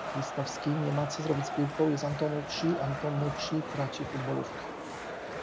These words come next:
Kłódka, a i nie Kłódka. Teraz musi wracać za Ogorzałem. Kolej. Kolej.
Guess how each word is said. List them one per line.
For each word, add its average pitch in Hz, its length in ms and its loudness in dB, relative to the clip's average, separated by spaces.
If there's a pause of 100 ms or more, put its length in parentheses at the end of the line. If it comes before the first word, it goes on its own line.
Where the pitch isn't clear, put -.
(3000)
Kłódka, 143 440 4 (100)
a 151 60 4
i 151 60 4
nie 147 340 4 (180)
Kłódka. 165 440 4
Teraz 135 220 2
musi 143 200 -2
wracać 147 360 0
za 156 80 4
Ogorzałem. 156 440 6 (100)
Kolej. 170 300 6 (540)
Kolej. 165 400 8